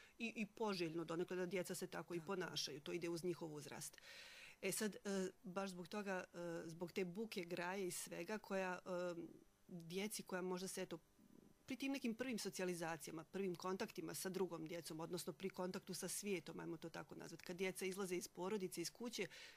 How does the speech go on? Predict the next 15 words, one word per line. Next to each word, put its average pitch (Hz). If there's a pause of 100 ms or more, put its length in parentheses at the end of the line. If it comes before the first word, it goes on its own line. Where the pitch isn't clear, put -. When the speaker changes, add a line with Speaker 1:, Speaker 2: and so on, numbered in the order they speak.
Speaker 1:
kada 185
kreću 185
u 170
vrtiće, 190
zabavišta, 180
pa 175
i 170
prvi 180
razred 170
osnovne 165
škole, 220 (200)
e, 190
neka-, 220
nekoj 208
djeci, 190